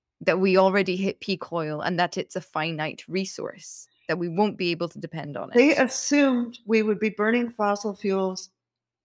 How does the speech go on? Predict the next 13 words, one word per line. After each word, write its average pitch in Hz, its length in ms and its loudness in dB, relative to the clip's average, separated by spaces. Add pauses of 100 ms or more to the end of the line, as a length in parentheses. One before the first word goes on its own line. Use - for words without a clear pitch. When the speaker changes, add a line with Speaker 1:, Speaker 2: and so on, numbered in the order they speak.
(220)
Speaker 2:
exponentially 190 1200 0 (600)
until 202 300 0
the 196 80 2
year 190 160 2
twenty-four 190 500 -4
hundred. 196 400 -2 (680)
Why 247 220 8
even 285 300 6
model 233 360 6
past 202 380 0
twenty-one 202 340 0
hundred, 175 360 -6
right? 180 280 0